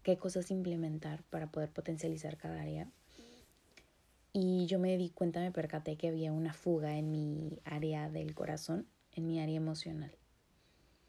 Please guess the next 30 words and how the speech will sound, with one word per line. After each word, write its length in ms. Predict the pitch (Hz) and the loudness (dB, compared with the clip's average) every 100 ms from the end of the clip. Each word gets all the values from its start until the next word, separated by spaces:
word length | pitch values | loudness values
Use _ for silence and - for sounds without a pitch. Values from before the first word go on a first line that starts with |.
| - _ _ - | -20 _ _ -8
Venía, 360 | 196 185 190 196 | 0 2 4 2
les 200 | 214 196 | 0 -2
juro, 240 | - 180 | 0 2
ese 200 | 180 175 | 2 2
día 200 | 185 180 | 2 2
que 100 | 175 | 0
me 260 | 175 165 160 | -2 -2 -2
cayó 240 | 160 156 160 | -4 -2 -2
el 60 | |
veinte, 460 | 160 156 156 160 160 | -2 -4 -4 -6 -6
que 100 | 160 | -10
estaba 240 | - 156 | -8 -4
leyendo, 560 | 160 156 151 147 151 175 - | -2 -2 -2 -4 -4 -6 -4
que 80 | |
me 140 | 160 156 | -2 -2
profundizó 580 | 156 151 156 156 151 165 | -4 -4 0 0 0 -2
muchísimo. 720 | 160 156 - 160 165 160 - - | -2 -4 -10 -4 -2 -2 -6 -4
Venía 240 | 170 160 | -2 -2
en 100 | 160 | -2
el 120 | 160 | -2
metro, 360 | 160 160 156 160 | -2 -4 -4 -4
eran 200 | 160 160 | -2 -2
las 180 | 160 160 | -4 -4
nueve 180 | 160 160 | -4 -2
de 20 | |
la 140 | 160 | -4
noche, 440 | 151 156 - 185 196 - | -6 -8 -6 -6 -6 -8
regresando 480 | 160 156 156 156 | -6 -4 -4 -2
del 140 | 160 165 | -2 -4
gimnasio. 560 | 175 175 185 - 208 | -2 -2 -2 -4 -6